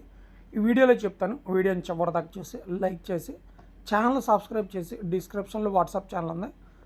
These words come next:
అందులో జాయిన్ అవ్వండి. చూడండి, రాజీవ్ యువ-, యువకాశానికి సర్వర్ డౌన్ అయితే చూపిస్తూ ఉంది. దరఖాస్తు గడువు అయితే పొడిగే అవకాశం అయితే కనిపిస్తుంది. అధికారిక వెబ్సైట్ తరచూ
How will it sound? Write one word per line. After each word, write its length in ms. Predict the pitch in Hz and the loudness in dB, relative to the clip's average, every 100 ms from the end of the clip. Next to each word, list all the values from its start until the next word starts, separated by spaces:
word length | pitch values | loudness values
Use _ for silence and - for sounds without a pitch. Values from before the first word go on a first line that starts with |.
| - - | -10 0
అందులో 320 | 226 247 285 - 202 | 2 4 0 -2 2
జాయిన్ 260 | 214 170 165 | 2 2 -4
అవ్వండి. 200 | 175 - - - | -14 -20 -20 0
చూడండి, 340 | 285 247 202 - - - - - - 180 | 4 4 2 -4 -12 -20 -20 -20 -6 4
రాజీవ్ 420 | 202 262 294 311 262 | 6 6 2 -2 2
యువ-, 240 | 233 233 240 220 | 4 4 2 -2
యువకాశానికి 800 | 214 226 220 - 226 208 247 196 165 - 196 | 4 4 4 0 -2 -2 -2 -2 -4 -8 2
సర్వర్ 320 | 208 247 202 185 | 2 2 4 2
డౌన్ 180 | 185 185 | 2 -2
అయితే 140 | 180 226 233 - - - | -4 -8 -8 -12 -16 -4
చూపిస్తూ 360 | 185 175 - 165 | -2 -2 -4 -6
ఉంది. 160 | 156 202 - _ - - - - | -6 -10 -10 _ -20 -20 -20 -6
దరఖాస్తు 720 | 175 214 226 269 262 269 208 196 | 6 6 6 0 0 -6 -2 0
గడువు 180 | 196 202 | 2 0
అయితే 140 | 185 214 - | 0 -4 -4
పొడిగే 240 | 180 185 170 | -2 0 2
అవకాశం 320 | 180 175 180 | -2 -6 -8
అయితే 120 | 160 185 | -6 -6
కనిపిస్తుంది. 380 | 147 143 - - _ - _ _ - | -6 -8 -16 -20 _ -20 _ _ -2
అధికారిక 540 | 185 208 262 262 254 254 208 | 0 2 6 6 4 2 2
వెబ్సైట్ 420 | 185 240 233 - | 2 -2 -2 0
తరచూ 280 | 214 214 247 | 0 0 -4